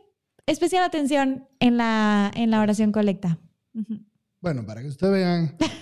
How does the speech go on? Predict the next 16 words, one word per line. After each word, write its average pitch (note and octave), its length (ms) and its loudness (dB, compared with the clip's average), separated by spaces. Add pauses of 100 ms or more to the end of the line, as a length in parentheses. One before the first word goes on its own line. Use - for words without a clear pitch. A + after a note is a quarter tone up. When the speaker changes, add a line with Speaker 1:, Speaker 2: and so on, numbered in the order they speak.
(160)
Speaker 2:
cómo E3 320 2
esta D3+ 320 0
joven D3+ 380 0
apóstol, F3+ 800 2
¿verdad? D#3+ 420 0 (520)
Nutre, G3+ 640 4
tú F#3+ 100 4
di-, G#3+ 220 0
tú E3 120 -4
podrías F#3 520 0
decir D#3 160 -2
que E3+ 120 -4
tu D3 200 -6
vida D3 200 -8
espiritual, C#3 600 -16 (500)
a, E3+ 140 -16